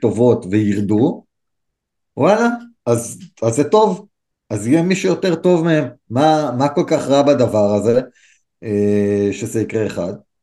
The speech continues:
במאמר מוסגר שנייה לוקח, כי הזכרת את הקלקטה קאפ, זה ד-, לטעמי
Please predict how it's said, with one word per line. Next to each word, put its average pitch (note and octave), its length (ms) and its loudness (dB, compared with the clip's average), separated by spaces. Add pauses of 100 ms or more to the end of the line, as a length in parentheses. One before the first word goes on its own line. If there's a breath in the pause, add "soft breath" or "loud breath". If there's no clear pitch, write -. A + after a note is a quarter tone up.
(100)
במאמר G#2 520 -2
מוסגר D3 460 -2
שנייה F3 260 -6
לוקח, F#3 480 0
כי C#3+ 80 2
הזכרת C#3+ 440 0
את - 40 -10
הקלקטה C#3+ 480 0
קאפ, C3 260 2
זה A2 200 -2
ד-, G#2 340 -6
לטעמי C#3+ 500 -6